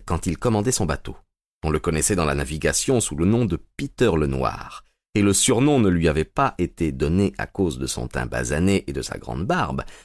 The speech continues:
mais en raison de son humeur qui répandait la terreur autour de lui. Je n'ai pas besoin de dire qu'il était honni et évité par tous ses voisins,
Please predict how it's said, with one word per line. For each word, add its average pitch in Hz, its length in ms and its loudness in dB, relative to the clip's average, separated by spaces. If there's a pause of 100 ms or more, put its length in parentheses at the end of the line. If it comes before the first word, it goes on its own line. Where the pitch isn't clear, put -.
(140)
mais 98 140 2
en 101 80 0
raison 113 300 2
de 82 80 2
son 80 220 0
humeur 123 540 2
qui 92 160 -2
répandait 90 460 0
la 69 120 -2
terreur 110 440 0
autour 76 240 -2
de 64 100 -6
lui. 57 280 -12 (560)
Je 78 80 -2
n'ai 80 200 0
pas - 100 -8
besoin 85 240 0
de 78 100 2
dire 95 300 0
qu'il 71 180 -6
était 80 280 -4 (260)
honni 110 400 4 (160)
et 110 260 0
évité 104 420 2
par - 220 -4
tous - 160 -2
ses 98 160 0
voisins, 82 460 0